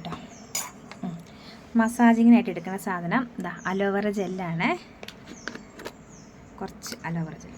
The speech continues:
കുറച്ചെന്ന് ഉദ്ദേശിക്കുന്നത് ഒരു സ്പൂൺ ട്ടോ. ഒരു, എല്ലാം ഒരു സ്പൂൺ അളവിലാണ് എടുത്തേക്കുന്നത്. ഒരു സ്പൂൺ അലോവേറ ജെല്ല്, ഒരു സ്പൂൺ, ആം, നമ്മുടെ പപ്പായയുടെ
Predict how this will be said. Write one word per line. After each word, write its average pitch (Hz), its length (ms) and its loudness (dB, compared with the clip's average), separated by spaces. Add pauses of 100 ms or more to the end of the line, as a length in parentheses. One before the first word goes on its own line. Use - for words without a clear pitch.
കുറച്ചെന്ന് 214 300 -2
ഉദ്ദേശിക്കുന്നത് 214 440 -2 (160)
ഒരു 170 180 -8
സ്പൂൺ 175 300 -12 (160)
ട്ടോ. 214 120 2 (360)
ഒരു, 208 120 -6 (120)
എല്ലാം 240 240 4
ഒരു 240 160 -2
സ്പൂൺ 208 240 -6 (120)
അളവിലാണ് 185 440 -6
എടുത്തേക്കുന്നത്. 170 580 -6 (160)
ഒരു 196 240 -6
സ്പൂൺ 233 300 2 (160)
അലോവേറ 180 360 -6 (140)
ജെല്ല്, 185 360 -4 (600)
ഒരു 202 180 -2 (100)
സ്പൂൺ, 247 320 -2 (440)
ആം, 190 340 -6 (1200)
നമ്മുടെ 180 340 -4 (240)
പപ്പായയുടെ 202 720 0